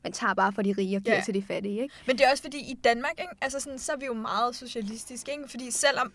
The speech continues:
Speaker 2: selv vores mest højreorienterede parti vil jo aldrig sådan der afskaffe velfærdsstaten, fordi
Speaker 1: Præcis.
Speaker 2: de vil bare skabe ram.
Speaker 1: Øh.
Speaker 2: Nej, men altså sådan der, helt ærligt,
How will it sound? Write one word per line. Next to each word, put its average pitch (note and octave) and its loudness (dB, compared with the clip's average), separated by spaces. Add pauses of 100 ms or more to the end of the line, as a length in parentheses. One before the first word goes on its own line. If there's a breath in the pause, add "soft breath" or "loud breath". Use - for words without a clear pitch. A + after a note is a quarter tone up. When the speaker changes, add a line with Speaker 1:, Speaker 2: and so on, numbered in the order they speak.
Speaker 2:
selv C4 0
vores A#3+ -2
mest C4+ -6
højreorienterede A#3 0
parti G#3+ -8 (340 soft breath)
vil A#3+ -2
jo A#3 2 (100)
aldrig C4+ 4
sådan B3 -6
der G3 -2 (120)
afskaffe G#3 -2
velfærdsstaten, G#3+ -6
fordi A#3 -2
Speaker 1:
Præcis. G#3+ -4
Speaker 2:
de A3 -6
vil G#3 -6
bare G#3 0
skabe - -6 (100)
ram. G#3 -10
Speaker 1:
Øh. C#4+ 6
Speaker 2:
Nej, B3 6
men C4 -4
altså C4 -4
sådan C4 -12
der, A3 -2
helt C#4 -4 (140)
ærligt, G#3 -6